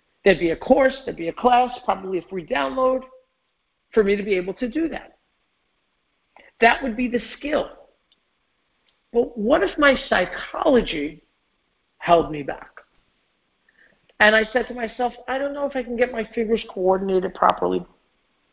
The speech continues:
I, I, I don't know if I can do that that well. I gotta sit there in front of the computer," and the story starts to build. So I always say that it's always twenty percent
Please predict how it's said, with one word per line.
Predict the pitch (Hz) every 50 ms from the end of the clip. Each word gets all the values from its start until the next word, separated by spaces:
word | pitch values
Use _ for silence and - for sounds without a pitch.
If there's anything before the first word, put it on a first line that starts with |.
| _ _ _ _ _ _ _ _ _ _ _ _ _ _ _ _ _ _ _ _ _ _ _ _ -
I, | - - - -
I, | - - - - - - -
I | 233 254
don't | 269 285
know | 294 285
if | 294 285
I |
can | 277 - 269 254
do | 214 294 302
that | 277 294 269 -
that | - 226 220 196
well. | 170 165 165 170 180 202 226 254
I | 226 - -
gotta | - 202 190 - -
sit | - 262 262
there | - 262 247 247
in | 233 208
front | - 185 165 165
of | 151
the | 165
computer," | - - 185 - - - 269 277 254 269 262 254 254 - _ _ _ _ _ _ _ _ _ _ _ _ - 185
and | 190 190
the | 190 - - -
story | - 196 208 214 208
starts | 202 - - - - - - -
to | - -
build. | 170 - 104 90 - - - - - _ _ _ _ _ _ - - - _ -
So | - 233
I | 247
always | 285 294 277 - -
say | - 262 262 226
that | 190 180
it's | 175 170 -
always | 247 285 302 - - -
twenty | 240 233 240
percent | 208 - - - 226 214